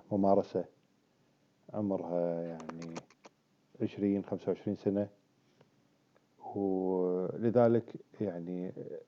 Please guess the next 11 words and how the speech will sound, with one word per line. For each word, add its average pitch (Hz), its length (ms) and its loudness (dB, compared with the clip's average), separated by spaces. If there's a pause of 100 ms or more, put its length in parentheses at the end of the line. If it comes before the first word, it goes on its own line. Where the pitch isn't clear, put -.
(180)
ذكرت 113 420 6
هالشيء 90 280 0
أن 87 180 -2
الكتاب 95 500 6
هذا 110 340 10
نتيجة 104 520 4 (100)
عمل، 110 380 6 (800)
آه، 90 200 0
لسنوات 101 840 4 (100)
طويلة، 104 340 6
لكن، 95 500 2